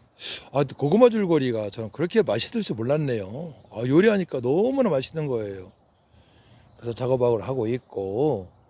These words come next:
저는 고구마를 지금 반두둑을 캤습니다.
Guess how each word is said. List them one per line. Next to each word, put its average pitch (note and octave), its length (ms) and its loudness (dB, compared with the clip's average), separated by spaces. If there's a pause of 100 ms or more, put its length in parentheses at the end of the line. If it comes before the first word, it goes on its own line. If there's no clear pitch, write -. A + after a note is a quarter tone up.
(460)
저는 B2+ 460 0
고구마를 B2 1300 0
지금 A#2 460 -4
반두둑을 C3 720 4 (1700)
캤습니다. A#2 1120 0